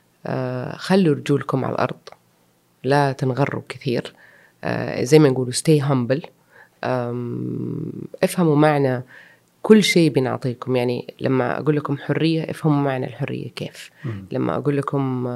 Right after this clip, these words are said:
Speaker 1: آه، الأشياء، أنت فاهم إيش قصدي؟
Speaker 2: نعم.
Speaker 1: الثقة، افهموا معنى الثقة إيش. آه، استغلوها بطريقة صح.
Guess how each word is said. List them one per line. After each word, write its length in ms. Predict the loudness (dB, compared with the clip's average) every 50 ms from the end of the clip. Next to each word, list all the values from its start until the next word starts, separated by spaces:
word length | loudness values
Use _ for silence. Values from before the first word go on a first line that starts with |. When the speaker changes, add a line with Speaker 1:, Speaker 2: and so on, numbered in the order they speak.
| -8 -12 -16 -20 -20 -20 -20 -20 _ _ -12 -8
Speaker 1:
آه، 580 | -6 -6 -4 -4 -6 -6 -8 -10 -10 -14 -16 -18 -20 -20 _ -20 -20 -20 -20 -20 -12 -8 -8 -8 -8 -10 -16 _ _ _ _ _ -10 -4 -2
الأشياء، 440 | -2 0 2 2 2 2 0 -2 -8 -10 -2 0 0
أنت 180 | 0 2 0
فاهم 220 | 0 0 0 0 0
إيش 120 | 0 -2
قصدي؟ 240 | -2 -2 -2 -2 -4
Speaker 2:
نعم. 80 | -6
Speaker 1:
الثقة، 440 | 0 2 2 2 4 2 0 0 -2 -4 _ _ _ _ _ _ _ _ _ -2
افهموا 300 | -2 0 0 0 0 0
معنى 220 | -2 -2 -4 -4
الثقة 360 | -6 -6 -8 -8 -6 -6 -4 -2
إيش. 380 | -2 -2 -4 -4 -8 -10 -10 -12 -16 -20 -20 -20 -20 -20 -20 _ _ -6
آه، 360 | -6 -6 -6 -6 -8 -10 -8
استغلوها 500 | -8 -4 -2 -2 0 2 2 2 2 2
بطريقة 420 | 0 0 -2 -2 -2 -2 -2 -6
صح. 380 | -8 -6 -6 -8 -8 -10 -12